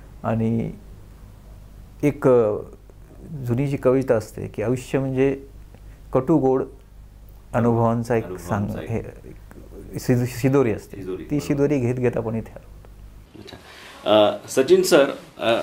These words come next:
Speaker 2: एक प्रश्न मला कुतूहलाने विचारावासा वाटतो की पोलीस खात्यात काम करत असताना आपला तसा संबंध हा गुन्हेगारांशी येतो,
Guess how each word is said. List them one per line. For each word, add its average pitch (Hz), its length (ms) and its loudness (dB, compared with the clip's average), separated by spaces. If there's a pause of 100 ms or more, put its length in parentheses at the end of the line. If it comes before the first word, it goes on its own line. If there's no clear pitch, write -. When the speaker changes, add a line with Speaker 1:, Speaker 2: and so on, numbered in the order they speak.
Speaker 2:
एक 127 220 0
प्रश्न 131 280 6
मला 147 280 6
कुतूहलाने 135 540 4
विचारावासा 110 540 2
वाटतो 87 360 -4 (760)
की 160 80 6
पोलीस 160 420 10
खात्यात 170 220 4 (120)
काम 123 180 4
करत 120 200 2
असताना 98 560 -2 (760)
आपला 147 600 4 (640)
तसा 139 360 4 (120)
संबंध 123 420 6
हा 120 140 4
गुन्हेगारांशी 107 720 2
येतो, 101 340 -2